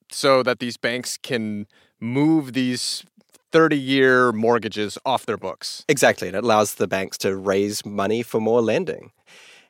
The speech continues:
Speaker 2: Without Fannie or Freddie, it would be probably too risky for banks to make those loans, and if they did, it probably wouldn't be very affordable.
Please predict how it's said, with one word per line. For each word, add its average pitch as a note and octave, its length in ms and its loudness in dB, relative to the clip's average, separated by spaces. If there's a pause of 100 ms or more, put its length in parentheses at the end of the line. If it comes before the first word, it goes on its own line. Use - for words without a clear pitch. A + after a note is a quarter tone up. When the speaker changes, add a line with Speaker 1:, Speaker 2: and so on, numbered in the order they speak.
Speaker 2:
Without C3+ 360 4
Fannie C3+ 220 4
or A#2+ 100 6
Freddie, A#2 680 2
it C3+ 180 0
would C3+ 300 0
be B2+ 480 0 (140)
probably G#3+ 400 -2
too F3 200 -2
risky B2+ 460 0
for B2+ 160 -2
banks A#2 380 0
to B2 100 -2
make A2+ 240 0
those A2+ 260 2
loans, G#2+ 680 2
and A2+ 400 -2
if - 80 -8
they A2+ 180 -4 (180)
did, C3+ 380 2
it A#2 160 -2 (360)
probably C3+ 500 0
wouldn't C3 260 2
be B2+ 160 -2
very B2+ 260 2
affordable. - 760 -2